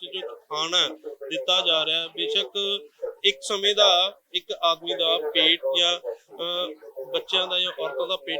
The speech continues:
ਭਰ ਸਕਦਾ ਹੈ, ਤੇ ਨਾਲ ਹੀ ਗੱਲਬਾਤ ਕਰਨ ਦੀ ਕੋਸ਼ਿਸ਼ ਕਰਦੇ ਹਾਂ ਕੀ ਕਹਿੰਦੇ ਨੇ, ਕਿਸ ਤਰ੍ਹਾਂ ਲੱਗ ਰਿਹਾ ਹੈ। ਅਹ, ਸੋ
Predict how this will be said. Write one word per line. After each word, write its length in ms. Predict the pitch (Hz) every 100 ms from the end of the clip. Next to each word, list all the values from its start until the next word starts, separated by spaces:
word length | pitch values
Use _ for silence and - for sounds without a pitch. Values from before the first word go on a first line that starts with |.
| 143
ਭਰ 100 | 165
ਸਕਦਾ 380 | 151 165 151 160
ਹੈ, 60 | 180
ਤੇ 220 | 185 185
ਨਾਲ 260 | 185 190
ਹੀ 60 | 196 - 233 -
ਗੱਲਬਾਤ 300 | 160 170 185
ਕਰਨ 300 | 190 180 185
ਦੀ 80 | 196
ਕੋਸ਼ਿਸ਼ 420 | 185 180 180 196 -
ਕਰਦੇ 260 | 151 165
ਹਾਂ 60 | 190
ਕੀ 180 | - 185
ਕਹਿੰਦੇ 340 | - 185 180
ਨੇ, 200 | 170 180 180 180 - -
ਕਿਸ 100 | 185
ਤਰ੍ਹਾਂ 260 | 202 208
ਲੱਗ 220 | 180 139
ਰਿਹਾ 180 | 147 151
ਹੈ। 60 | 151 - - 131 123 123 120 - - - _ _ _ - _ - 147
ਅਹ, 440 | 165 165 160 -
ਸੋ 480 | - 190 185 190